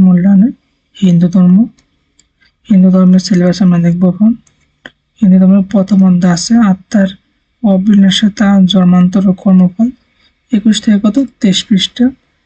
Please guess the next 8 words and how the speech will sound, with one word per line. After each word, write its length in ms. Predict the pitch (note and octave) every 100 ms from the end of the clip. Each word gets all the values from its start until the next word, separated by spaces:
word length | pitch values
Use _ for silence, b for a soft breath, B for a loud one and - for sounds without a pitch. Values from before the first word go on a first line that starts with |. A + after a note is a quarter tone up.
| _ _ - F#3
দ্বিতীয় 280 | G3 A#3+ G#3
অধ্যায় 220 | F#3+ G3+ F#3+
আছে 120 | G3+
কি? 60 | F#3+ F3+
নিত্যকর্ম, 560 | F3+ - F#3+ F#3+ F#3 F#3+ A3+ _ _ _ _ _ -
চব্বিশ 320 | G3 F#3 F#3 -
থেকে 180 | G3 G3+ F#3
আঠাশ। 300 | F#3 G#3+